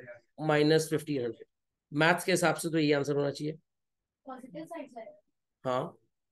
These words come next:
Speaker 1: पॉजिटिव साइड, वो तो मैं बैलेंसिंग के लिए किधर भी लिख देता हूँ। चलिए देख लेते हैं फिर से एक बार अगर कोई कन्फ्यूजन है।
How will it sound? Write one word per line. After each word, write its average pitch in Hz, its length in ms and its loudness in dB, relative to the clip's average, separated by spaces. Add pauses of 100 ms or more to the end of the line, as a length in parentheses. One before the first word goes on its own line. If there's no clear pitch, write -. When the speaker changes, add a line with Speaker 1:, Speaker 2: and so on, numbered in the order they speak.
(120)
Speaker 1:
पॉजिटिव 156 360 0
साइड, 170 260 0
वो 240 80 8
तो 240 120 8
मैं 208 120 2
बैलेंसिंग 165 400 2
के 160 60 2
लिए 160 100 0
किधर 135 200 0
भी 139 60 -2
लिख 131 120 -6
देता 127 220 -8
हूँ। 180 100 -14 (1900)
चलिए 135 220 -4
देख 147 200 2
लेते 151 160 2
हैं 147 60 2
फिर 151 120 2
से 147 160 2
एक 147 80 0
बार 151 120 2
अगर 147 160 2
कोई 147 140 2
कन्फ्यूजन 143 440 0
है। 147 140 -2